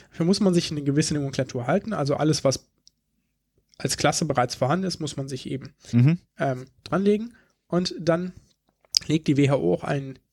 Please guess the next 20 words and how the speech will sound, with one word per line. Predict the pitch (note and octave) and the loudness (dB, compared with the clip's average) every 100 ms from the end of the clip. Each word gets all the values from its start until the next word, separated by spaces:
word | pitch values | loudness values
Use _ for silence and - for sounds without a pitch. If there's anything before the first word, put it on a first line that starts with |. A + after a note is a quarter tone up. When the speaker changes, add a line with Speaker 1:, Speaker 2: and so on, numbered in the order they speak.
| _ _ | _ _
Speaker 1:
sogenannten | D3 D3 D3 C3+ E3+ | -2 -2 -2 -4 -2
I | |
N | C3+ B2+ | -2 0
N, | - G#3 | 0 0
einen | D3+ | 0
International | - - D3+ D3+ - D#3 D3 C#3 - - _ | -2 -4 0 0 0 -2 -2 -2 -6 -20 _
Non-Proprietary | - D#3 - _ - E3 F#3+ - D#3 C#3 C3+ - C3+ C3+ - | -4 -4 -4 _ 0 2 2 0 2 2 2 2 2 2 -2
Name | C#3 F3+ A3+ | -2 -2 0
fest, | - G3+ - | 0 0 0
also | D3+ D3+ | 0 0
einer, | C3+ C3+ | 0 2
der | C3+ B2+ | 4 4
dann | C3 | 2
nicht | C#3+ | -4
mehr | D#3 | -4
für | C#3+ - | -4 -4
irgendein | C#3+ C#3+ C3+ | -4 -4 -2
Präparat | C#3+ - C3 C3 | -2 0 0 0
eines | C3+ - | 0 0
Herstellers | G#3+ G#3 G3 - | 0 2 2 0